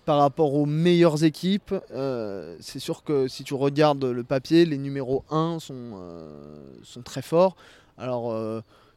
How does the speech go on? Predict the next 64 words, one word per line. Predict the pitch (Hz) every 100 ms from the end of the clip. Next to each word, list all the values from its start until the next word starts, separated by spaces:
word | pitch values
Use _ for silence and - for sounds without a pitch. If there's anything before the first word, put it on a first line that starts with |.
| -
ils | 127
sont | - 139
classés, | 131 131 123 143 143 143
euh, | 120 92 82 69 98
je | -
sais | -
pas, | - 139
autour | 123 120
de |
la | 120
centième | 117 127 120 127
place | 120 120 -
mondiale. | 127 127 139 160 160 _ _ _
Euh, | 123 127 127 123 117 110 -
nous, | 151 180 175
on, | 143
c'est | - 139
sûr | - -
qu'on | 147
n'a | 127
pas | - 151
de | 143
joueurs | 135 147 151 127 - _ _ _ - 131
dans | 151
le, | 147 - _
classés | - 175 156 - 160 139
dans | 135
le | 123
top | - 117
cent. | - 160 196 220
Après, | - - 151 160 131 104
je | -
pense | 139 135
encore | 135 139
une | 143
fois | 160
que | 151
sur | 139
des | 135
rencontres | 127 127 139
par | 135 127
équipe, | 131 160 147
euh, | 123 120
tu | -
démarres | 135 131 135
le | 131
match | 135 139
à | 131
cinquante | 131 135 127
cinquante. | 123 160 - - - - - _ -
Donc, | 127 135 127
euh, | 143 131 127 123
voilà, | 120 139 160 151
après, | -
le | 135
seul | 120 143
truc | - 147
qu'on | 120
peut | 117
dire, | 127 165
c'est | -
qu'on | 127 123
n'a | 120
pas | - 147 147